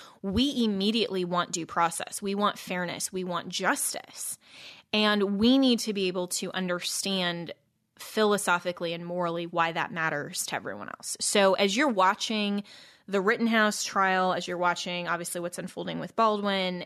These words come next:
um, what will unfold in the appellate process of Chauvin. And these are just a few examples of some prominent trials and appeals that are going,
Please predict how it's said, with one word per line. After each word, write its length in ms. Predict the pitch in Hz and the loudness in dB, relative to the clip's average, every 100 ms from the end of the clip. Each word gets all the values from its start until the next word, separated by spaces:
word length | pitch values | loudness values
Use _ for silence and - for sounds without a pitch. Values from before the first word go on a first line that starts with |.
| - | -6
um, 460 | 180 165 165 165 | -4 -2 -4 -6
what 220 | 180 170 | -2 -2
will 200 | 175 175 | -2 -4
unfold 640 | - 190 180 - 180 175 175 | -2 -2 -4 -6 -4 -4 -6
in 160 | - 170 | -6 -6
the 120 | 151 | -8
appellate 360 | - 233 226 | -2 0 2
process 440 | - 202 190 190 - | 2 0 0 -6 -8
of 80 | - | -6
Chauvin. 300 | 190 180 185 | -4 -2 0
And 100 | 247 | 2
these 140 | 359 | 2
are 80 | 359 | 2
just 220 | 202 - | 0 -4
a 40 | |
few 300 | 185 - 202 | -8 -4 0
examples 720 | 180 175 175 180 180 170 165 - - - - | 0 0 0 0 2 2 0 -4 -10 -18 -6
of 140 | - 190 | -2 0
some 220 | - 185 | -2 -2
prominent 880 | - - 233 220 226 196 170 - - | -4 -2 4 6 6 2 0 -2 -6
trials 680 | - 185 175 175 175 175 - | -2 2 4 4 2 0 -4
and 440 | 185 175 170 170 - - - - | -4 -2 0 -2 -8 -12 -20 -6
appeals 560 | 180 - 208 202 190 185 | -4 0 4 4 4 2
that 120 | 180 | 0
are 100 | 175 | 0
going, 560 | 180 175 180 170 170 | 2 2 2 0 -2